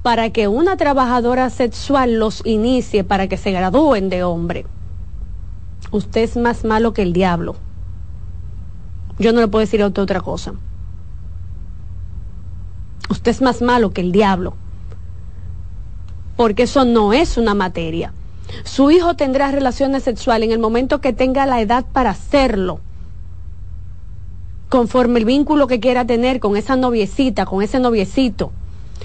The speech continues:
Pero cuando usted lo lleva donde una trabajadora sexual, usted está abusando de su hijo y lo está vendiendo como si fuera un pedazo de carne.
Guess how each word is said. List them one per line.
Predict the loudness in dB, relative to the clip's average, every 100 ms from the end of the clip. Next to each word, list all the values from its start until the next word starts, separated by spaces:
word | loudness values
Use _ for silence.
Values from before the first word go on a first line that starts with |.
| -10 2
Pero | 2
cuando | 4 2 2
usted | 0 4 4
lo | 4
lleva | 4 2 2
donde | 2 2
una | 2 2
trabajadora | 2 2 4 4 4 2 2
sexual, | 0 -2 -4 2 2 2 -4 -8 -4
usted | -2 -2 -4 0 4 4 2
está | -4 0 2
abusando | 2 2 2 0 -2 -2 2 4 4 4
de | 2
su | 0 0 2
hijo | 2
y | 2
lo | 2
está | -2 0 2 4
vendiendo | 4 2 0 2 4 4 4 2 0
como | 0 0 0
si | -2
fuera | 0 2 2
un | 2
pedazo | 2 2 2 0 -2
de | 0
carne. | 0 2 0 -2 -6